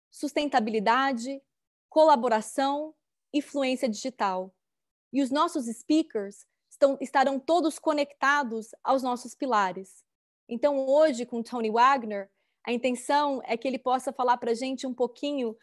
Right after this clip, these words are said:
sobre o nosso pilar de empreendedorismo, que ele possa nos inspirar um pouco, um pouco mais sobre esse pilar e colocar em contexto o que, que esse pilar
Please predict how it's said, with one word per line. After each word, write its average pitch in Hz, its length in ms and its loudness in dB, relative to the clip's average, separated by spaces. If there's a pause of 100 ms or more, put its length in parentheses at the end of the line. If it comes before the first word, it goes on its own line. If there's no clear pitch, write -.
(120)
sobre 233 280 -2
o 254 40 -2
nosso 254 300 -2
pilar 247 560 0
de 240 100 -8
empreendedorismo, 226 920 -4 (400)
que - 80 -8
ele 247 140 0
possa 269 440 0
nos 254 280 -2
inspirar 277 800 -2
um 240 120 -4
pouco, 254 560 2 (240)
um 240 80 -8
pouco 311 280 -2
mais 262 400 0
sobre 226 280 0
esse 226 200 0
pilar 202 480 -4 (500)
e 277 80 -2
colocar 320 600 0
em 320 80 -2
contexto 285 720 -4
o 240 40 -10
que, 359 140 -4
que 330 200 -6
esse 349 400 -4
pilar 254 580 0